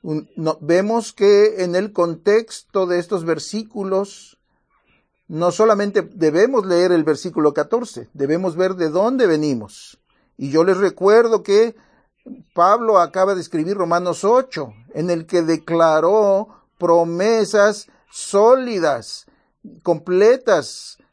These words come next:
acerca de Dios. Nos dijo de manera definitiva que todos los hijos de Dios, todos aquellos que son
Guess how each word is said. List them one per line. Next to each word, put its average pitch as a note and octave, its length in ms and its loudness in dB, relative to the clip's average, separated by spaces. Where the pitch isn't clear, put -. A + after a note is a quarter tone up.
acerca G3 640 0
de F#3 140 2
Dios. G3 580 0
Nos E3 280 -2
dijo G3 680 0
de F3 160 0
manera F3+ 380 2
definitiva G3+ 1080 -2
que A3 540 4
todos A3+ 460 4
los E3 240 -2
hijos G#3 480 -2
de G3 140 2
Dios, G#3 840 -2
todos A3 520 4
aquellos G#3 680 2
que F3+ 240 -2
son G#3+ 680 -2